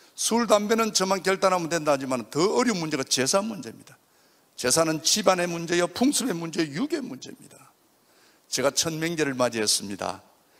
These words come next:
우리 김경덕 장로님이 그러시는 거예요. "예수는 처음부터 확실히 믿어야 된다고. 절대 우상을 숨기지 마라. 하나님이 제일 싫어하는 것이 우상 숭배다.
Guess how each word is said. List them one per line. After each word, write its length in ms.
우리 160
김경덕 540
장로님이 400
그러시는 460
거예요. 180
"예수는 480
처음부터 440
확실히 580
믿어야 260
된다고. 320
절대 680
우상을 500
숨기지 380
마라. 280
하나님이 380
제일 180
싫어하는 360
것이 140
우상 360
숭배다. 420